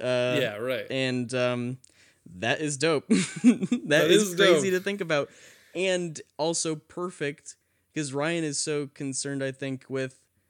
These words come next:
Speaker 1: every time I say Ryan, I immediately also am also thinking about
Speaker 2: I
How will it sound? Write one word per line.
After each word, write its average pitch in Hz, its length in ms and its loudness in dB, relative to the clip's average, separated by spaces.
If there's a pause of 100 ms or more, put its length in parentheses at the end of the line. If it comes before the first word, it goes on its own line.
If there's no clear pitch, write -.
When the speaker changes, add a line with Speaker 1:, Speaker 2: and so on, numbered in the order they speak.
(200)
Speaker 1:
every 160 140 -4
time 170 160 -4
I - 20 -4
say 127 180 -4
Ryan, 113 400 -6
I 110 60 -8
immediately 107 420 -8
also 104 260 -10
am 98 140 -12
also 98 260 -12
thinking 104 300 -16
about 92 180 -10
Speaker 2:
I 101 60 -10